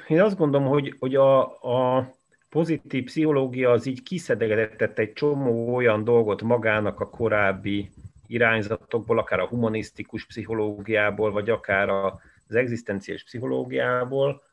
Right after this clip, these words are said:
ami csak erre a pozitivitásra, meg a boldogságkeresésre, meg az egyénnek a boldogságára fókuszál, és azzal viszont nem igazán foglalkozik, hogy ez mi-, milyen áron érhető el,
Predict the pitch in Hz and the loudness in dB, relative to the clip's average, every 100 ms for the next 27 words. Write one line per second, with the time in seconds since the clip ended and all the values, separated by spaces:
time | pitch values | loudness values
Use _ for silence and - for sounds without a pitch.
0 | _ - 120 120 117 185 165 135 120 120 | _ -4 -2 -4 -2 0 2 4 6 6
1 | 110 110 - 143 120 120 120 117 - 110 | 6 4 2 -2 -2 -6 -6 -6 0 2
2 | 107 - 113 104 104 107 101 104 110 120 | 2 -2 -4 -2 0 4 4 2 0 6
3 | 120 113 107 - 98 92 - 98 95 - | 6 6 2 0 -2 -2 -2 -2 -2 -4
4 | - 101 95 - 98 98 98 _ _ _ | -10 -8 -8 -2 0 0 -2 _ _ _
5 | _ 104 101 104 104 101 95 95 101 95 | _ -4 0 0 0 -2 -2 -4 -4 -2
6 | 98 92 87 85 - 90 - 90 92 90 | -2 -2 -4 -8 -6 -6 -2 -2 0 -2
7 | - 107 107 - 127 139 139 151 151 _ | -4 -6 -6 -8 -4 2 4 4 0 _
8 | _ _ - 107 131 135 120 123 131 135 | _ _ -10 2 6 6 4 0 0 -2
9 | 131 123 160 120 113 107 104 104 131 131 | -2 0 0 0 0 0 -2 -2 -4 2
10 | 127 123 127 127 127 123 120 110 113 143 | 2 2 -4 -8 -6 2 2 2 -4 -2
11 | 147 147 143 - 135 160 135 127 123 110 | 0 -2 -2 -6 -2 2 4 4 2 2
12 | 104 107 107 101 98 104 - 110 104 90 | 0 0 0 0 -2 -4 -2 2 2 2
13 | 87 | -4